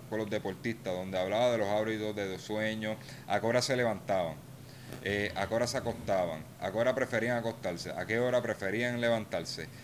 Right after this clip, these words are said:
este, cuánto tiempo se le entrecortaba el sueño, eh, frecuencia, este, de despertares nocturnos, el tiempo de latencia, en cuánto tiempo ellos le tomaba, le tomaba coger el sueño,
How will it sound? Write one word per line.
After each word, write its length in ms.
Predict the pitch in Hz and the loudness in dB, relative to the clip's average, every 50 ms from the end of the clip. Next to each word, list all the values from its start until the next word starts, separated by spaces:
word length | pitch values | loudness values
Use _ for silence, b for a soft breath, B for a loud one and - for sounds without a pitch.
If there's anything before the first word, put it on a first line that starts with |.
| B B B B | B B B B
este, 500 | 92 98 98 - - - 104 98 98 92 | 0 0 0 0 -2 -2 0 0 0 0
cuánto 300 | - 110 117 - 127 120 | 0 0 0 0 0 -2
tiempo 240 | 135 131 120 139 123 | -2 -4 -4 -4 -2
se 120 | - 135 | -2 -2
le 60 | 123 | -2
entrecortaba 560 | 120 113 120 113 104 110 98 - - 110 113 | -2 -2 -2 -2 -2 -2 -4 -2 0 0 2
el 100 | 113 110 | 2 0
sueño, 520 | - - - 101 98 92 87 82 80 80 78 - - B B B B B B B B | -2 -2 -2 -2 -2 -2 -4 -6 -8 -10 -10 -12 -14 B B B B B B B B
eh, 800 | - 101 107 104 104 101 101 101 101 101 101 101 101 101 101 - - - - - - - - - - - - - - - - - - - - - - - - - - - - - - - - - - - - - - - - - - | 0 2 4 4 4 4 2 2 2 0 0 0 0 -2 -2 -4 -10 -16 -18 -18 -18 -18 -18 -18 -18 -16 -16 -16 -16 -16 -16 -18 -18 -18 -16 -16 -18 -18 -18 -18 -16 -16 -16 -16 -18 -18 -18 -18 -18 -18 -18 -18 -18 -18 -18 -14 -6
frecuencia, 760 | - 120 120 117 117 131 143 151 - - 160 151 156 156 - - - | 0 2 2 4 4 4 2 4 4 6 6 6 6 4 2 -2 -2
este, 1400 | - 113 117 113 110 - - - - 110 110 110 110 110 107 110 107 107 107 107 107 107 107 107 107 110 104 - - - - - - - - - - - | 2 4 6 6 4 2 -2 -2 2 4 4 6 6 6 6 6 4 4 4 4 4 2 2 2 0 -2 -4 -8 -14 -16 -18 -18 -18 -18 -18 -14 -8 -2
de 100 | 107 107 | 0 2
despertares 580 | 113 110 - - 113 107 - - 113 120 135 131 | 2 2 2 2 -2 -2 2 2 2 2 2 2
nocturnos, 680 | 131 120 107 - - - 120 117 107 98 90 85 80 80 - - - - - - | 0 -4 -4 -4 -2 0 0 0 0 0 -4 -6 -8 -8 -10 -14 -16 -14 -6 0
el 260 | 98 101 101 98 90 | 0 2 2 0 -2
tiempo 420 | - - 127 131 131 - 147 139 | 0 2 2 2 2 2 0 2
de 80 | 135 135 | 4 4
latencia, 340 | 131 127 139 143 143 147 143 | 4 4 2 0 0 0 -4
en 80 | 113 | -2
cuánto 240 | - - 120 - 139 | -2 -2 -2 -2 0
tiempo 300 | 135 147 147 - 147 135 | -2 -2 -2 0 2 4
ellos 140 | 131 135 139 | 4 4 4
le 100 | 143 139 | 2 2
tomaba, 580 | 131 135 135 143 151 147 135 120 110 113 113 - - - - | 0 0 2 2 4 4 4 4 4 2 2 -2 -10 -12 -8
le 100 | 90 98 | -8 -6
tomaba 360 | 98 104 110 123 135 131 120 | -4 -2 0 0 2 2 2
coger 260 | 117 107 101 107 110 | 0 0 0 0 0
el 80 | 113 107 | 0 -2
sueño, 540 | - - - 107 107 107 98 92 87 80 | -2 -4 -2 -2 -2 -2 -2 -4 -8 -10